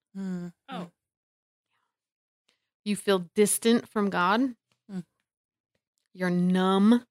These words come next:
Speaker 3: and apathetic.
Speaker 1: Mm-hmm.
Speaker 3: And you feel afloat and unanchored.
Speaker 1: Those are heavy.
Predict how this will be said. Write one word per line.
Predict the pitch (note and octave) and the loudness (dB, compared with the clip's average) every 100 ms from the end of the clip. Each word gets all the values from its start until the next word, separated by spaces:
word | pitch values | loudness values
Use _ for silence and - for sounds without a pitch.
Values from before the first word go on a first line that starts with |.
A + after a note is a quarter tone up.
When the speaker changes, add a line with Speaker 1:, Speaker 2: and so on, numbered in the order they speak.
| _ - | _ -8
Speaker 3:
and | F3 | -2
apathetic. | F3 - E3 - E3+ A3+ - - _ F3+ | -2 -4 -8 -4 0 -2 -4 -18 _ -20
Speaker 1:
Mm-hmm. | F3 - F#3 F#3+ _ _ _ _ | -20 -14 -12 -14 _ _ _ _
Speaker 3:
And | G3 | -4
you | F#3+ | -2
feel | F#3+ - G3 F#3 | -4 -4 -2 0
afloat | - - - F#3+ G#3+ - - _ _ - | -2 -8 -2 2 2 0 -12 _ _ -6
and | G#3 | -4
unanchored. | - F#3 F3+ - E3+ E3 - - F#3 _ _ _ _ _ _ _ _ _ _ _ _ _ _ _ | -2 -2 -4 -6 -10 -12 -14 -16 -16 _ _ _ _ _ _ _ _ _ _ _ _ _ _ _
Speaker 1:
Those | C#4 C#4 | -6 -2
are | |
heavy. | E3+ A#3+ D4 G3 | 4 6 6 4